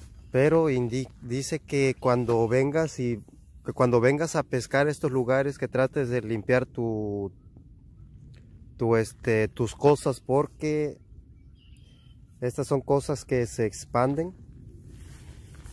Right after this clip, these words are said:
La verdad no tengo idea si sean peligrosas, pero son como conchitas, dice que son, este,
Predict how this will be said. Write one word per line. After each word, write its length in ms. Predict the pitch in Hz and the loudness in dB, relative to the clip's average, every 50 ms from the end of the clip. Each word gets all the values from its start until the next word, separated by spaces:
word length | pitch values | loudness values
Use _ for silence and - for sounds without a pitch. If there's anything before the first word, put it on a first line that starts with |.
| - - - - - - - - - - - - - - - - - - - - - - - - - - - - - - - - | -18 -18 -16 -16 -16 -16 -16 -18 -20 -20 -20 -20 -20 -20 -16 -16 -14 -14 -14 -14 -14 -14 -16 -16 -16 -16 -16 -16 -16 -16 -10 -2
La 160 | 113 110 110 | 2 2 2
verdad 260 | 113 110 107 120 131 | 2 2 2 2 2
no 140 | 151 160 156 | 2 2 0
tengo 280 | - - 165 165 165 165 | 0 -2 -2 0 0 -2
idea 220 | 160 151 156 165 | 0 0 0 0
si 160 | 151 - 147 | -2 -4 -8
sean 240 | 131 - 156 151 151 | -4 0 0 0 2
peligrosas, 640 | 147 - 151 139 131 127 127 143 156 151 160 160 - | 2 0 0 0 2 2 2 2 2 2 -2 -6 -4
pero 240 | - 143 123 120 | -2 0 0 0
son 160 | 110 127 131 135 | 0 -2 -2 -2
como 200 | 151 143 139 135 | -2 -4 -4 -2
conchitas, 600 | - 127 120 117 - - 135 131 - 160 139 127 | 0 0 0 0 -2 -4 -4 -2 0 0 0 0
dice 240 | 131 131 139 143 | 0 -2 -4 -4
que 120 | 131 135 127 | -2 -2 -2
son, 260 | - - 127 131 139 | 0 0 0 0 0
este, 680 | 135 131 - - 135 127 120 117 110 107 101 98 101 | -2 -4 -2 0 2 2 4 4 2 2 0 -2 -4